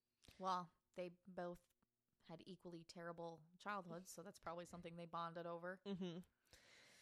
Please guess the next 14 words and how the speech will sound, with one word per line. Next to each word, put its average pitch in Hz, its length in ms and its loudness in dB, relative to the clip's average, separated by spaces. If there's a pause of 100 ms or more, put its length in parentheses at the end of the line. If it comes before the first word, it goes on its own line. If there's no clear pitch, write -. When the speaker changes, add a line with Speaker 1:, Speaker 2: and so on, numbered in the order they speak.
(120)
Speaker 2:
So 220 320 12
at 220 140 10
the 226 140 8
age 220 200 12
Speaker 1:
Man. 196 140 10 (240)
Speaker 2:
of, 226 80 10
at - 60 6
the 233 120 12
age 240 140 12
of 269 80 8
just 269 200 8
ten 196 280 6
years 196 240 6
old, 170 300 6